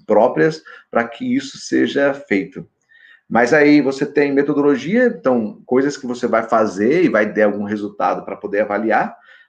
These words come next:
O segundo, o quinto, sei lá, quarto passo poderia ser resultado de discussão, isso pode estar junto, separado, mas a ideia é que você fez um teste,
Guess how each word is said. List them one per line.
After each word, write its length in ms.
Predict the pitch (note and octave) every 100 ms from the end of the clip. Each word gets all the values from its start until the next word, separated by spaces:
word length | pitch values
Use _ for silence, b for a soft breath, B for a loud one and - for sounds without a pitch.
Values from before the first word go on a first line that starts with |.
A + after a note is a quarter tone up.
| b
O 80 | -
segundo, 640 | F3+ E3 D#3 A#2+ F2+ - _ _ _ _ _
o 100 | B2 - E3 _
quinto, 340 | C#3+ C#3 - - F2
sei 100 | A2
lá, 140 | G#2+ -
quarto 300 | A#2 B2 A#2+
passo 420 | A#2+ G#2 G#2 -
poderia 260 | G#2+ A2
ser 480 | G#2+ - G#2+ G2+ F2+ B B B
resultado 560 | G2+ A#2 A#2+ A#2 A#2 C3+
de 60 | G#2+
discussão, 640 | A2 - - - C3+ G3+
isso 140 | B2 -
pode 120 | G#2
estar 180 | F#2+ F2+
junto, 280 | A2+ -
separado, 560 | - G#2 D2 D#2+ C#3 B2+
mas 220 | G2+ F#2
a 60 | G2
ideia 180 | F#2+ A2
é 80 |
que 160 | A2+ A#2+
você 340 | F#2+ G#2 -
fez 520 | B2 - - D3+ F3 E3+
um 160 | D3+
teste, 500 | B2+ D3 G#3 - -